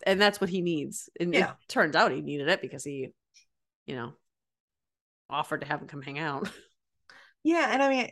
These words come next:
Speaker 2: so I, I mean, Gallo's plan worked. He's like, you know, he's gonna go hang out with them now. So I hope we see that he's gonna now be a part of the group,
Speaker 1: <laughs>
Speaker 2: um, after this. So.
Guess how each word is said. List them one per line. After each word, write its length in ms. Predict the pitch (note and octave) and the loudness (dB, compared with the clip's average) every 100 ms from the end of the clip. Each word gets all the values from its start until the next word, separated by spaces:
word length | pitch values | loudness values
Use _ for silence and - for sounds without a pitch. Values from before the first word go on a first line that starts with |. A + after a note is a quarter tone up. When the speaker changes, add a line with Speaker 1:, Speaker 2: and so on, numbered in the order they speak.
| A3+ | 0
Speaker 2:
so 140 | C4+ | 4
I, 180 | C#4 D4+ | 6 4
I 20 | |
mean, 220 | B3 A#3+ | 2 0
Gallo's 320 | A3+ C#4 D4 C#4+ | 2 4 4 2
plan 200 | D#4 C#4+ | 0 0
worked. 400 | D#4+ A#4 - - | -2 -2 -8 -10
He's 280 | A#3 C4 B3+ | -4 -4 0
like, 280 | C#4 C4+ - _ A#3+ | -2 -2 -8 _ -4
you 120 | B3 | -2
know, 100 | B3 | 0
he's 160 | C4 | -2
gonna 140 | B3 C4+ | -2 2
go 100 | C4 | 4
hang 220 | C4 B3+ | 4 2
out 120 | C4 | 2
with 120 | C4+ | 0
them 100 | A3+ | -2
now. 160 | F3 E3+ | -2 -4
So 160 | G#3 B3+ | 2 4
I 80 | |
hope 420 | C4 - D#4+ F4 - | 4 4 4 4 0
we 120 | A3 | -2
see 380 | G#3+ A3+ A3 G#3+ | -2 -2 0 0
that 160 | F3+ | -2
he's 200 | G3 F#3 | -4 -8
gonna 280 | - G#3 G#3+ | -2 0 2
now 260 | D#3+ D#3+ E3+ F#3+ | 0 0 -2 -4
be 160 | F#3 | -4
a 60 | D3+ | -2
part 240 | - D#3+ | 2 2
of 80 | D3+ | 2
the 80 | D3+ | -2
group, 420 | C3+ - - - _ - - - | -4 -10 -12 -20 _ -20 -20 -10
Speaker 1:
<laughs> 80 | G3 E3+ - _ _ | -10 -10 -16 _ _
Speaker 2:
um, 560 | F3+ E3 - A3 G#3+ B3 | -4 -4 -6 -8 -10 -12
after 280 | G3 - - | -14 -10 -8
this. 340 | - A3+ - - | -6 -8 -10 -12
So. 160 | - | -12